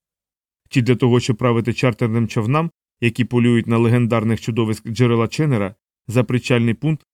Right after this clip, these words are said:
посеред відкритого океану. Те желе видрукувало на тактичній панелі скафа слово «Запуск».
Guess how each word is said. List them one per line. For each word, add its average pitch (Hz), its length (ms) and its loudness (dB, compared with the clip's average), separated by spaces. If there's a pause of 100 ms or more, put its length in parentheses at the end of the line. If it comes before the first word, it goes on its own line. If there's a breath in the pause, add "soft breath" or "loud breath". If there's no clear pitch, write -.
(160)
посеред 160 340 -2
відкритого 117 680 -2
океану. 90 500 -4 (800)
Те 123 120 2
желе 120 260 4
видрукувало 117 680 2 (300)
на 120 140 0
тактичній 117 500 -2
панелі 117 340 0
скафа 143 380 -2
слово 95 440 -4 (400)
«Запуск». 123 440 -4